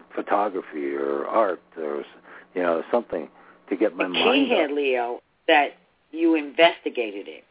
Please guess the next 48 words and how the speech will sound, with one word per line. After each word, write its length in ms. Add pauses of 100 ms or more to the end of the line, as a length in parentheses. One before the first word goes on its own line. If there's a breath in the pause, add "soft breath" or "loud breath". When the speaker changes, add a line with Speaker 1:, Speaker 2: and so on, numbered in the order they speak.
(120)
Speaker 2:
and 240
you 120 (100)
took 160
Speaker 1:
Yeah. 220
Speaker 2:
interest 520 (140)
towards 480
your 260
inner 260
dimensions. 680 (120)
Like, 200
you 240 (100)
Speaker 1:
Yeah. 140
Speaker 2:
felt 200
it. 200
You, 140 (880 loud breath)
and 220
once 340
you 220
did 180
that, 300
it's 200
like 200
being 300
in 180
an 120
elevator. 460
It 180
goes 180 (100)
to 40
all 220
the 80 (100)
floors. 400
You 120
have 240
your 100
infrastructure, 1040 (120)
perhaps 340
in 100
the 80
basement, 600
and 80
the 80 (540 loud breath)
second 360
floor, 240
maybe 300
it's 100
a 80
warehouse, 720